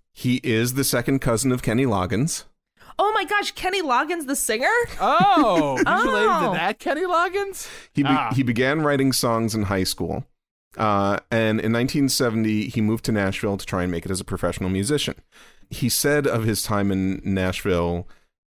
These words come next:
Speaker 1: "Nashville was hard because if you didn't have country tunes, people didn't wanna hear it. I spent a couple of hard years there." And
Speaker 3: Yeah.
Speaker 1: mostly the stuff that he was writing was stuff like this. It was that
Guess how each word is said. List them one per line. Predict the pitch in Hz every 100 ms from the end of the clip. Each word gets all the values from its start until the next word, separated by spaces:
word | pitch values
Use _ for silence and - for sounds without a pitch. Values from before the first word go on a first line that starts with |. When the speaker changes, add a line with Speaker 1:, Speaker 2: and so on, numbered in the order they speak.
| - -
Speaker 1:
"Nashville | 107 110 151 139
was | 139
hard | - 107 90 92
because | 101 - 101 95 -
if | -
you | 107
didn't | 110 127
have | 120 117 101
country | - 170 - 107
tunes, | - 101 98 98
people | - 104 104
didn't | 95 95
wanna | 90 87
hear | 92 - 113 78
it. | - - - _ -
I |
spent | - 107 95
a |
couple | - 98 104
of | -
hard | 98 92
years | 87 95 92 -
there." | 71 - - - _ - -
And | 117 107 107
Speaker 3:
Yeah. | 104 -
Speaker 1:
mostly | 139 147 131
the | 113
stuff | - 113
that | 104
he |
was | 92 87
writing | 101 98 95
was | 95 90 - -
stuff | - - 90
like | 90 -
this. | 92 -
It |
was | 82
that | 92 85